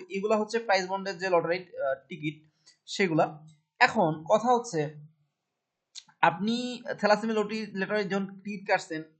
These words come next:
যখন পান নাই, তখন কিন্তু ফেলাই দেওয়া আছে। কিন্তু প্রাইজ বন্ডে আপনি যখন কিনবেন, কেনার পর যদি আপনি নাও পান,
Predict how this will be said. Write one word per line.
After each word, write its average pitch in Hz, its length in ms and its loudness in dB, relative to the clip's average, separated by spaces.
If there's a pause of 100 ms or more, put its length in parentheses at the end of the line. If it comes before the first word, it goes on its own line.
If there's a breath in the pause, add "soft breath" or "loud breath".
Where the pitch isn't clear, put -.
যখন 180 180 -2
পান 185 160 4
নাই, 170 120 -4
তখন 185 180 -4
কিন্তু 196 180 -10
ফেলাই 190 200 2
দেওয়া 131 200 -2
আছে। - 140 -16
কিন্তু 202 520 -4 (320 loud breath)
প্রাইজ 196 260 6
বন্ডে 226 260 0
আপনি 202 220 4
যখন 208 120 -2
কিনবেন, 147 460 -4
কেনার 208 200 -2
পর 233 360 0
যদি 196 280 -4
আপনি 185 260 4
নাও 175 360 4
পান, 120 160 2